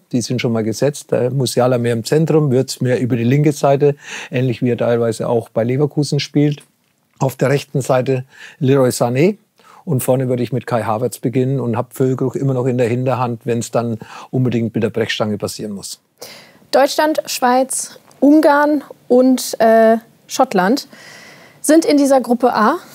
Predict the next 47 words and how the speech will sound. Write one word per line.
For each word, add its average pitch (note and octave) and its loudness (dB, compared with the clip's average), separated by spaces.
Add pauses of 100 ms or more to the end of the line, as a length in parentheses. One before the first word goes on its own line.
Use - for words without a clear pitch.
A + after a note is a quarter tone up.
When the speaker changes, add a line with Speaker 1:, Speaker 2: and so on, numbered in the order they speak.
(280)
Speaker 2:
Was - 0
glaubst C4 0
du C4 4
denn, B3 4
wie B3 2
sind C4+ 2
oder A3+ 2
wie A3 4
stehen C4+ 2
die B3 4
Chancen B3+ 0
für B3 -2
Deutschland G3+ -2
in G3+ -2
der G#3+ -2
Gruppe? A3+ -10 (480)
Speaker 1:
Deutschland A#2 -2
ist A#2 -8
für A#2+ -2
mich A2 -4
der A#2 -2
klare A2+ -2
Favorit, A#2 -2
auch A#2+ 0
wenn A#2+ -2
wir A#2+ -4
gerade A#2+ -2
gegen B2 -4
Ungarn B2+ -2
in A#2 -4
den A#2 -4
letzten A#2 -6
fünf, A#2+ -4
sechs - -8
Jahren A#2 -2
sehr G#2 -4
viele G#2+ -4
Schwierigkeiten C3+ -2
gehabt B2+ -2
haben. B2+ -2
Ich G2 -10
war A#2+ -2
ja A#2+ -4
früher B2 -6
selbst A#2+ -4
ungarischer B2 -4
Nationaltrainer B2 -4